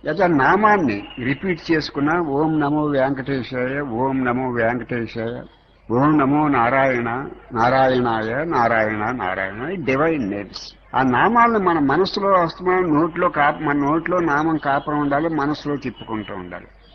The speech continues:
భగవంతుడి రూపం మనసులో ధ్యానం చేసుకోవాలి, రూపం, ఆ నామాన్ని నోట్లో ఉండాలి, నోట్లో కాపురం ఉండాలి.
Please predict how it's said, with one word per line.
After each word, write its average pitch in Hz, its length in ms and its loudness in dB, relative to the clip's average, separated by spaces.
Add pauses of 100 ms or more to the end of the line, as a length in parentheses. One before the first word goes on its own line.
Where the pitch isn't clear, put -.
(140)
భగవంతుడి 196 520 2
రూపం 190 720 0
మనసులో 165 480 0
ధ్యానం 156 460 2
చేసుకోవాలి, 151 840 -2 (380)
రూపం, 151 560 0
ఆ 139 100 0
నామాన్ని 165 580 2
నోట్లో 156 360 0
ఉండాలి, 98 360 -8 (180)
నోట్లో 170 320 0
కాపురం 165 500 -2
ఉండాలి. 95 280 -8